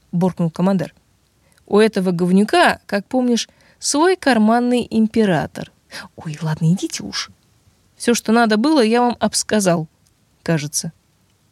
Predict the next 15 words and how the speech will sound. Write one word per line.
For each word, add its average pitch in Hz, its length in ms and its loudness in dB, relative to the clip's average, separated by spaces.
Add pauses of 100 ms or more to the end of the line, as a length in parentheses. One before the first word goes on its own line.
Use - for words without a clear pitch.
(920)
А 294 100 0
если 269 280 2
не 190 140 4
все, 339 320 2
то 226 180 0
всенепременно 190 840 2
добавлю 220 540 0
как-нибудь 180 640 -2 (100)
утром, 269 540 0 (280)
чтобы 233 340 2
испортить 226 500 -2
настроение 220 680 2
на 202 120 6
весь 202 200 2
день, 156 240 0